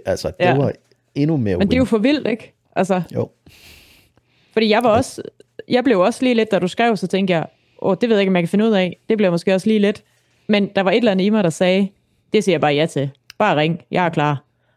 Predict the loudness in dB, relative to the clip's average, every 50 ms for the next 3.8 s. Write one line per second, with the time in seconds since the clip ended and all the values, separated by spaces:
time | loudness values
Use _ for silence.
0 | _ -12 -12 -10 -8 -10 -12 -6 -2 -2 0 0 0 0 -2 -2 -2 -4 -4 -6
1 | -8 -12 _ _ -16 -8 -6 -4 -4 -4 -6 -10 -8 -4 -2 -2 -2 -2 -4 -12
2 | -20 _ _ _ _ -8 -4 0 0 0 0 0 0 0 0 0 -2 -4 -8 -14
3 | _ _ _ -8 -8 -6 -4 -4 -6 -6 -6 -10 -12 -12 -14